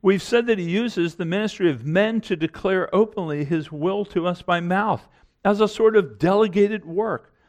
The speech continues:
not by transferring to them his right and honor, but only that through their mouths he may do his own work, just as a workman uses a tool to do his work.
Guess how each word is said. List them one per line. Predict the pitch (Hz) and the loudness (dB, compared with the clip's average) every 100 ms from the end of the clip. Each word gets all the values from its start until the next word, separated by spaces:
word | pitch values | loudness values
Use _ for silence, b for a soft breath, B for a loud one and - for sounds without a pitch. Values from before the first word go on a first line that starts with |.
| _ | _
not | 226 311 339 - | -8 -4 -6 -2
by | 180 165 | -2 -2
transferring | - 202 170 - - - 247 240 196 160 | -4 -6 -6 -10 -8 -4 -2 -2 -4 -2
to | 170 | -4
them | 143 147 147 | -2 -2 -2
his | 147 170 143 123 | -2 -2 -2 -6
right | 120 160 196 226 139 | -14 -6 -2 -2 -6
and | 143 | -6
honor, | 151 226 247 120 156 b b b b b | -6 -6 -6 -6 -8 b b b b b
but | 180 190 | -2 0
only | 196 220 220 | -2 -2 -2
that | 180 - | -4 -6
through | - 190 | -8 -4
their | 156 139 | -4 -4
mouths | 127 156 202 156 101 117 - _ _ _ | -6 -6 -6 -6 -8 -12 -18 _ _ _
he | _ 196 | _ -2
may | 185 170 | 0 -2
do | 156 190 | -2 -2
his | 165 185 - _ | 0 -2 -4 _
own | 196 226 254 214 113 | -2 0 -2 -6 -4
work, | 107 92 92 _ _ _ _ _ _ _ _ _ _ | -2 -2 -6 _ _ _ _ _ _ _ _ _ _
just | - 151 - | -8 -8 -8
as | 120 | -12
a | 131 | -10
workman | 117 120 151 147 123 117 | -10 -4 -4 -4 -10 -6
uses | 120 120 117 117 | -8 -8 -14 -16
a | - | -18
tool | - 160 147 | -6 -6 -6
to | 139 123 | -10 -12
do | 123 120 | -10 -6
his | 175 160 139 | -6 -6 -8
work. | 101 95 | -10 -12